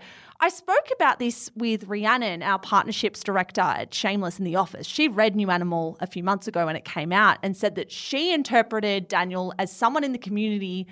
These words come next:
that Amelia didn't even know. It was just a guy that she heard of that she developed this connection to after he died. I have no idea what to make of it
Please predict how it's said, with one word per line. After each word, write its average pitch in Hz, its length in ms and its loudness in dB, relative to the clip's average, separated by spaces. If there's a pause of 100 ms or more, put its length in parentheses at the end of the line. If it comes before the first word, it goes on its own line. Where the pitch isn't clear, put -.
(240)
that 220 100 2
Amelia 247 400 2
didn't 220 240 2
even 185 260 2
know. 185 460 6
It 202 80 0
was 202 120 -2
just 208 160 -6
a 226 60 -4
guy 202 300 4
that - 100 -12
she 208 120 -12
heard 202 280 0
of 180 160 -2
that 180 140 -8
she 220 120 -10
developed 180 340 0
this 180 120 -8
connection 190 440 -6
to 180 140 -2
after 165 220 2
he 165 160 -10
died. 202 420 4 (520)
I 415 280 4
have 202 240 -4
no 247 480 4
idea 202 280 2
what 196 160 -2
to 208 100 -2
make 180 220 0
of 190 80 -4
it 180 140 0